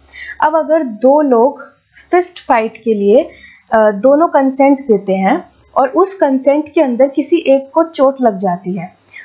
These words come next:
तो यहाँ पर जो consent है वो illegal है, क्योंकि fist fight India में जैसे illegal है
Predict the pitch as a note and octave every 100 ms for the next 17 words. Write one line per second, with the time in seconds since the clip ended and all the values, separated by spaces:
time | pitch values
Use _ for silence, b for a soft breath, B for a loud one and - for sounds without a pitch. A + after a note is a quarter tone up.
0 | B D#4+ C#4+ B3 B3+ C4 F4 F4 F4+ F#4
1 | F4+ C#4+ C4 C#4+ C#4 E4 F4 D#4 C4+ C4
2 | B3+ A#3 G3+ A3 D#4 - F4 - - C4+
3 | D4 D4 C#4 C#4+ C#4+ C#4+ C4 C4 - C4+
4 | C4 B3 A#3+ G#3+ F3+